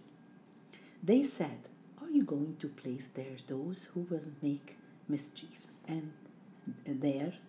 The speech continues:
and shed blood, whereas we glorify and sanctify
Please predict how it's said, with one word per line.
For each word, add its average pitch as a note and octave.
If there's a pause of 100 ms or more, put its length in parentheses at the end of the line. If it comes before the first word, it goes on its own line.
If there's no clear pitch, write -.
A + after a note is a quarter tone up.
(380)
and E3
shed -
blood, D3+ (600)
whereas F3
we D#3+ (100)
glorify E3 (180)
and C#3
sanctify -